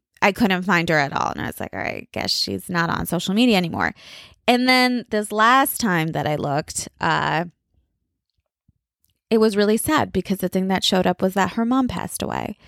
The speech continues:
And it made me really, really, really sad because I knew her mom. You know, there was so many times where I went over to her house.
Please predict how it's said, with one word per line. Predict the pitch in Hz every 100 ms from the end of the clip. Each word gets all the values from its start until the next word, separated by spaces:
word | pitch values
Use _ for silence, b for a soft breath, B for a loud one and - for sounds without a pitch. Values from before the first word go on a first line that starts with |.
| b b b b b b
And | 262 262
it |
made | 262 269 311
me | 359 359
really, | 262 233 233 240 233 233
really, | 208 196 196 185 180 180 180
really | - - 90 131
sad | - 57 60 -
because | 233 240 262 247 -
I | 294
knew | 349 427
her | 285
mom. | 196 131 64 -
You | 226
know, | 226 220 233 -
there | 208 - 220
was | 240
so | -
many | 254 269
times | 269 240 226
where | 233
I |
went | 220 214
over | 214
to | 214 220
her | 208
house. | 202 196 208 202 202